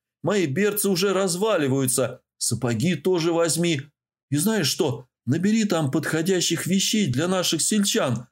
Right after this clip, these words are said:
Сам видел, в чем они ходят. А парнишки у них и вовсе в тряпье. Набери им спортивных костюмов, куртки теплые, футболки.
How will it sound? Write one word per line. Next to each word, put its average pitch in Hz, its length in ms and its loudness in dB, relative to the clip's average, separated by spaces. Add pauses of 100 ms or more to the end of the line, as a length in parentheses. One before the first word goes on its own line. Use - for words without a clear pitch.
(240)
Сам 208 340 0
видел, 180 300 2
в 131 80 -4
чем 202 320 0
они 190 160 2
ходят. 190 560 -2 (340)
А 226 100 0
парнишки 214 640 0
у 190 100 2
них 190 280 0
и 208 100 2
вовсе 160 460 0
в 131 120 -6
тряпье. 185 760 0 (480)
Набери 160 500 2
им 165 100 2
спортивных 160 760 -2
костюмов, 196 640 0 (300)
куртки 196 480 0
теплые, 151 520 0
футболки. 160 840 0